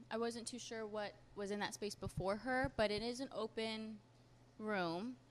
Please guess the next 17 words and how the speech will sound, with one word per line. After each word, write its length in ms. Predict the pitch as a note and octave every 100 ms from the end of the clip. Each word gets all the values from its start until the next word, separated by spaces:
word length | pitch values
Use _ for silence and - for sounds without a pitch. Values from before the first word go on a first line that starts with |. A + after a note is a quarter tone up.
| -
Not 200 | A3 G#3
sure 240 | - G#3+
if 160 | G#3 -
there's 260 | G#3 G3+
gonna 180 | G#3 G3+
be 100 | G3+
someone 420 | G3 - G3+ F#3+ F#3+
else 260 | A3+ - -
coming 320 | C#4 C4+ C4
in, 300 | C4 C4 C4
but 220 | A3+ G3+
that 160 | G3+ G3+
would 120 | G3+
be 300 | G#3+ F#3+ F#3 -
a 80 | G3
good 160 | G3
opportunity. 800 | F#3+ G3 G3 G3+ G3+ F#3+ F#3+